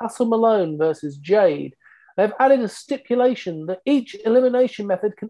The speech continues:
only be used once. There can only be one disqualification. There can only be one pinfall, only one submission. And of course, the red light, green light match, six participants, one fall.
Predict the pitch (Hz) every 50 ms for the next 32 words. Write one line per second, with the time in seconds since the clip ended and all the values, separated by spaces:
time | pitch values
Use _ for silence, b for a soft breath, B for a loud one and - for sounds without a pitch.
0 | - 202 214 233 240 254 247 - 262 247 220 180 156 151 175 - - _ - 196
1 | 254 254 190 156 - _ - - - 156 - 175 196 196 180 190 185 175 175 180
2 | 208 202 196 190 175 175 - - 202 190 175 - _ - 190 202 190 185 - -
3 | 160 156 147 160 160 165 170 175 180 180 185 170 _ _ - 208 202 202 196 -
4 | - 170 165 160 156 160 165 165 156 156 156 165 170 170 165 156 - 127 - -
5 | 165 170 - - - 131 127 _ _ _ B B B B B B B B B B
6 | 208 - 285 254 - - - 269 254 214 202 190 - - - 175 170 160 156 170
7 | 226 247 - 226 233 226 214 208 - - 170 175 214 240 226 196 170 165 165 170
8 | - 143 135 135 143 - - - - - - 277 - - - - 262 233 214 -
9 | 247 208 - 190 190 185 185 180 - - - - - _ _ - 147 156 185 202
10 | 190 - - 202 175 156 - -